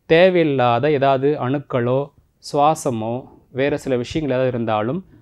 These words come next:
அந்த சூரியனோட சக்தி எல்லாத்தையும் கிளீன் பண்ணி வெளியே எடுத்துரும். So, அந்த வீட்டு ஆட்டோமேட்டிக்கா சுத்தமாயிடும், ஆட்டோமேட்டிக்கா ப்ரா-, எனர்ஜிஸ் ஆயிடும். அந்த வீட்டுல இருந்து சுவாசிக்கிறவங்களும் ஆரோக்கியமா தான் இருப்பாங்க, ஏன்னா அதுக்குள்ள தான் அவங்க வசிக்கிறாங்க.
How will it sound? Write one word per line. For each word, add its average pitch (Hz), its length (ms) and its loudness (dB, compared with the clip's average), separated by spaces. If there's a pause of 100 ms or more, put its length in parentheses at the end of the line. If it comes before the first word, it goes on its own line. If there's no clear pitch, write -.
(120)
அந்த 127 260 -2
சூரியனோட 190 280 2
சக்தி 139 480 -2
எல்லாத்தையும் 131 400 0
கிளீன் 147 240 0
பண்ணி 139 220 -4
வெளியே 117 260 0
எடுத்துரும். 110 440 -6 (340)
So, 185 200 0
அந்த 143 160 2
வீட்டு 165 260 0
ஆட்டோமேட்டிக்கா 131 720 -2 (160)
சுத்தமாயிடும், 113 720 -4 (760)
ஆட்டோமேட்டிக்கா 139 640 -2
ப்ரா-, 131 220 2
எனர்ஜிஸ் 143 500 -2
ஆயிடும். 95 300 -6 (840)
அந்த 160 240 2
வீட்டுல 208 360 2
இருந்து 160 400 0 (100)
சுவாசிக்கிறவங்களும் 156 800 0
ஆரோக்கியமா 156 680 2
தான் 139 160 -2
இருப்பாங்க, 127 220 -4
ஏன்னா 160 220 4
அதுக்குள்ள 143 220 0
தான் 151 200 0
அவங்க 113 120 -4
வசிக்கிறாங்க. 104 540 -4